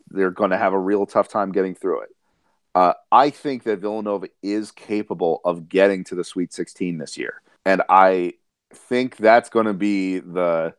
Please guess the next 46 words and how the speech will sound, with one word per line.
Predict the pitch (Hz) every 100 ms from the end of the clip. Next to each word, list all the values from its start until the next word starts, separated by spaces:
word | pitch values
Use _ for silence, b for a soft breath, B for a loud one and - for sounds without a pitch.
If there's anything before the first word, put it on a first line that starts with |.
| _
success | - - - - 120 -
of | 113
the | 104
season | - 117 104 101
bar. | 90 92 113 69 55 98
I, | 101
I, | - 110 -
I | 117
mean, | 117 113 -
I, | 101 92 101
I |
hate | 131 151
to | 131
say | - 135 143
that | 151 113
because | 107 110 95 -
of | 101 80 _
how | - 107 113 117 120 117 - _ _
low | 101 90 92 113 120
this | 117 -
team | 123 117 107
got | - 104 113
at | 92 123
one | 127 135
point | - 135 143 143
and | 82 85 80 -
what | 90 -
the |
rocky | 85 90 107 -
road | 107 107 107
was | 98 104 101
to | 92
get | 92 90
here, | 101 107 110
and | 87
that | 78 -
they're, | 85 85 - _ _ _ -
um, | 85 80 76 73 _ _ _ _ _ _ _ _ _ _ 90
you |
know, | 82 80
that | 87 85
they | 87 78
ha-, | 85 80 -
had | - 95 98 107 110 110 b b _
such | - 101 -
struggles. | - - 101 101 117 135 156 -